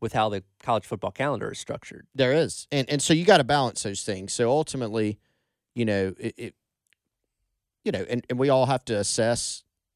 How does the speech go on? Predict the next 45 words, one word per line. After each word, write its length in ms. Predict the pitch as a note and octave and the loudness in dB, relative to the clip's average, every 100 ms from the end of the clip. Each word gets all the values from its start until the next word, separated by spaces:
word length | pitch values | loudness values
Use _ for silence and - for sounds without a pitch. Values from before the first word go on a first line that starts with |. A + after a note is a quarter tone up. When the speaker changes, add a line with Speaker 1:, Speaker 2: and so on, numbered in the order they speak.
| - | -14
Speaker 2:
you 80 | A2 | -12
know, 80 | - | -2
people 320 | D#3+ E3 D#3 | 0 4 4
will 160 | C3 B2 | 4 2
assess 340 | B2 B2+ A#2+ | 0 2 2
Shane 320 | - C3+ B2+ | 2 0 0
Beamer 280 | B2 B2+ C3+ | 0 0 0
based 340 | A2+ A#2 - B2+ | 0 -2 -2 -4
on 100 | B2 | -2
what 160 | B2 | -2
those 220 | B2 A#2+ | -2 -2
moves 260 | C#3+ F#3+ A#2+ | -2 -2 -4
are, 220 | F#2 E2+ | -6 -6
you 120 | G2+ | -6
know, 120 | A#2 B2 | -4 0
Speaker 1:
Sure. 120 | B2+ | 0
Speaker 2:
ul-, 60 | C#3 | 0
and 120 | C#3+ | 0
ultimately, 520 | D3+ E3 - A#2+ A2+ - _ _ - | 0 0 -6 -8 -8 -10 _ _ 0
you 80 | |
know 100 | C3+ C#3 | 2 2
what 140 | A#2 | 0
the 80 | A2 | -2
measure 320 | A#2 A#2+ A2+ | 0 0 -2
of 60 | G2 | -4
the 60 | |
moves 320 | G#2 C3 A#2+ G#2+ | -2 -2 -2 -4
will 60 | |
be, 260 | F#2 G2 A2+ _ _ _ _ _ | -2 -2 -4 _ _ _ _ _
what's 220 | - G2 - | -2 -2 0
your 80 | G#2+ | 0
win-loss 440 | A#2 C3+ D#3+ - | 0 0 -2 -4
record 280 | E2+ - F2+ | -10 -12 -16
look 140 | E2 | -10
Speaker 1:
Right. 120 | - | -8
Speaker 2:
like? 120 | - - | -8 -4
That's 200 | A#2+ - | -4 0
ultimately 420 | D3 C#3 C#3 B2 | 0 2 0 -2
what 180 | A2 A2+ | 0 0
it 100 | G#2+ | 0
is 300 | A2 G#2 - - _ _ - | -2 -2 -6 -12 _ _ -2
over 240 | A#2+ A2 | 0 0
the 100 | A2 | -4
course 360 | - A#2+ A2 - | -2 0 0 -2
of 120 | F#2+ | -6